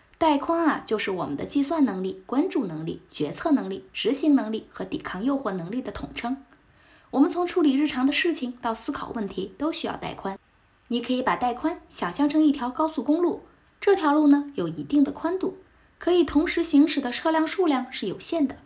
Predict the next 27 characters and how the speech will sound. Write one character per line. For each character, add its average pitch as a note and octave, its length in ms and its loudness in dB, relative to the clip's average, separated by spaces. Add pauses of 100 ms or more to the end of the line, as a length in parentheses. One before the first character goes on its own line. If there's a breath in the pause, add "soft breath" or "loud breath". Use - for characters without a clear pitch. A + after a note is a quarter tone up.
(360 soft breath)
一 G3 100 0
般 C4 300 -2
可 - 100 -8
以 F3+ 100 0
并 G2 200 -8
排 E3+ 160 -8
开 G3+ 180 -8
七 - 160 -4
辆 D4 180 0
车。 - 200 -8 (560 soft breath)
也 B3+ 160 2
就 D#4+ 120 0
是 D4+ 120 0
说， F4+ 320 -2
我 F3+ 120 0
们 F#3 120 -4
平 A3 240 0
时 E4 200 -4
最 C4 200 -2
多 B3+ 160 -2
只 - 180 -8
关 C4+ 220 4
注 C4+ 100 0
七 - 220 -4
件 C#4+ 180 -2
事 - 140 -2
情。 - 160 -8